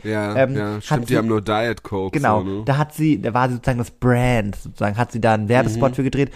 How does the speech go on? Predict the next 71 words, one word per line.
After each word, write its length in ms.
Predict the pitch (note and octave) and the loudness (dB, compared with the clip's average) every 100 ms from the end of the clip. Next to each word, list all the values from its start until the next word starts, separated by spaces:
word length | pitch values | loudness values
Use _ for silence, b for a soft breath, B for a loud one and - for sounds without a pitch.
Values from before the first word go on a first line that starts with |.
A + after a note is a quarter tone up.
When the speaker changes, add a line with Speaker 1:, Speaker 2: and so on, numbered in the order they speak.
| B | B
Speaker 2:
und 100 | - | -6
irgendwie 320 | - D#3+ E3 C#3 | 0 2 2 0
haben 120 | B2+ | 0
alle 260 | C3 C#3+ | 0 0
sie 120 | B2+ B2 | 0 2
damit, 380 | B2 B2 B2+ | 2 2 -2
ne, 120 | C#3 C3+ | 0 2
weil 140 | G#2+ | 2
Coca-Cola 500 | - - A2+ C3 B2 | -2 -6 -2 2 2
ist 80 | A2+ | 0
natürlich 220 | G#2+ G#2 | -4 -6
auch 100 | - | -4
keine 200 | A2+ G#2+ | -4 -2
geile 220 | G#2+ G#2 | 0 0
Firma 440 | G#2 C#3 D3 D#3+ D3+ | 0 4 4 4 2
und 80 | D3 | 0
so, 140 | D#3+ B B - | -2 B B -4
aber 180 | A2 B2 | 0 2
ich 60 | A#2+ | 0
sag 80 | B2 | 0
mal 120 | A#2 | 2
so, 120 | B2 | 2
Speaker 1:
Was? 400 | C3 E3 F3 D#3+ | 2 0 -6 -8
Echt? 300 | D#2 A2+ D#3+ | -6 -6 -4
Speaker 2:
ja, 240 | A#2+ G#2 A2+ | -2 0 2
also, 260 | C3+ A2+ | 2 0
ne, 380 | G#2+ C3+ C#3 B2+ - | 0 4 4 2 -2
ist 120 | A#2 | -8
jetzt 120 | G#2 | -2
ja 80 | A#2 | 0
nicht 220 | A#2 - | 0 -2
so 100 | - A#2+ | -2 -2
die 340 | G2 - C3 | -2 2 4
mit 120 | A#2+ | 4
dem 100 | B2 | 2
besten 280 | A2+ A2 A#2+ | 0 -4 -4
Ruf, 360 | A2 C3+ G#2 - | 2 2 2 -2
sagen 200 | A2+ A#2+ | -2 0
wir 60 | |
mal 140 | B2 A2 | 0 0
so. 200 | G2 F2+ B B - | -2 -6 B B -2
Und, 280 | C3+ C#3 - b - | 0 -2 -6 b 0
ähm, 400 | C3+ B2+ B2+ - | 2 2 -2 -8
naja, 280 | - B2+ C3+ | -6 0 2
dann 140 | C3 | 2
wurde 140 | B2+ D3 | 2 0
ihr 60 | |
das 100 | B2+ | -2
Speaker 1:
Ja. 60 | - | -2
Speaker 2:
irgendwie 180 | C3 A#2 | -4 -2
so 80 | A2 | -2
schlecht 300 | B2 G#2+ C3+ | -4 -6 -6
angeredet 680 | D#3+ E3+ E3 D3 D#3 D#3 D3 | -2 2 2 4 2 2 0
und 80 | |
hieß 140 | A#2+ - | -4 -2
so, 80 | A2+ | -2
„Ja, 360 | B2 B2+ C3 | -2 -2 -4
warum 140 | A#2 A#2+ | -4 -6
macht 180 | - | -6
sie 80 | - | -4
mit 140 | B2+ - | -4 -4
Coca-Cola, 720 | - B2 - D3 C#3 C3+ C#3 | -8 -6 -2 0 0 0 -2
mm“, 260 | D3+ D3 | 0 0
und 140 | C#3+ C3 | 0 -2
so, 120 | A#2+ | -2
wo 40 | B2 | -2
ich 40 | |
mir 60 | A2+ | 0
denke, 220 | A#2+ A#2+ | 0 0
Na 100 | A2 | -2
ja, 420 | A2 G#2+ A2 A#2 | 2 4 4 4